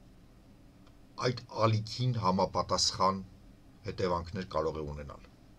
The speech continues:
Այսինքն, տեսեք, բանը բանից անցել է, արդեն մեզ մեր տներում սպանում են, Պուտինի իշխանության գալու առաջի փուլը, հիշենք, այդ հայտնի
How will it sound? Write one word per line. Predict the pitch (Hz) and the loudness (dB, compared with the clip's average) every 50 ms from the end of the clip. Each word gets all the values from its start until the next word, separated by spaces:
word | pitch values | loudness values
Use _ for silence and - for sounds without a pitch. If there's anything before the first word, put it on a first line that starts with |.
| - - - - - - - - - - - - - - - | -20 -20 -20 -20 -20 -20 -20 -20 -20 -20 -20 -20 -20 -16 -8
Այսինքն, | - 104 110 110 - 113 107 110 - 80 80 | -4 -2 -2 -2 0 -2 -2 -4 -4 -8 -6
տեսեք, | - - 107 - - 165 165 160 - - - - - - - - - - - - - - - - - - - - - - - - - - - - - - - - - | -4 -2 -2 2 4 4 2 2 0 -14 -20 -20 -20 -20 -20 -20 -20 -20 -20 -20 -20 -20 -20 -20 -20 -20 -20 -20 -20 -20 -20 -20 -20 -20 -20 -20 -20 -20 -18 -4 2
բանը | 117 113 113 113 101 | 6 6 8 6 6
բանից | 90 90 87 87 87 - 95 | 4 2 -2 -2 -4 -4 -2
անցել | 95 107 110 - 151 151 151 147 | -2 -2 0 0 0 0 0 0
է, | 143 143 139 135 - - - - | -2 -4 -6 -8 -14 -20 -20 -16
արդեն | - 107 104 - - 107 98 95 | -10 -8 -8 -6 -4 -4 -2 -2
մեզ | 98 101 92 90 | -2 -2 -2 -2
մեր | 92 92 87 - | -4 -6 -4 -6
տներում | 98 90 90 87 85 85 82 | -6 -4 -4 -6 -6 -6 -6
սպանում | - - - - - 127 127 135 139 139 135 131 | -6 -6 -6 -2 -2 0 0 0 0 -2 -2 -2
են, | 131 127 127 123 - - - - - - - - - - - | -2 -2 -4 -8 -12 -14 -18 -20 -20 -20 -20 -20 -20 -20 -20
Պուտինի | - - 135 127 123 - 123 127 127 | -12 -8 -8 -8 -6 -4 -4 -2 -2
իշխանության | 120 110 - - 98 95 95 90 - 107 107 98 | -4 -4 -4 -4 -4 -4 -4 -4 -4 -2 -2 0
գալու | 95 82 82 90 95 101 190 - - - - - - - - - - - - - - - - - - - - - - - | 0 -2 0 0 -2 -4 -6 -10 -14 -20 -20 -20 -20 -20 -20 -20 -20 -20 -20 -20 -20 -20 -20 -20 -20 -20 -20 -20 -12 -6
առաջի | - 98 90 92 92 - - 101 - | -2 0 2 2 0 0 -4 -6 -6
փուլը, | - - 98 92 - - - - - - - - | -8 -10 -10 -10 -10 -12 -16 -20 -20 -20 -20 -16
հիշենք, | - 92 - - - 78 - - - - | -12 -10 -8 -8 -8 -10 -12 -14 -14 -14
այդ | 69 - - - - | -14 -14 -14 -16 -16
հայտնի | - - 82 87 85 - 107 101 | -10 -8 -8 -8 -6 -6 -6 -4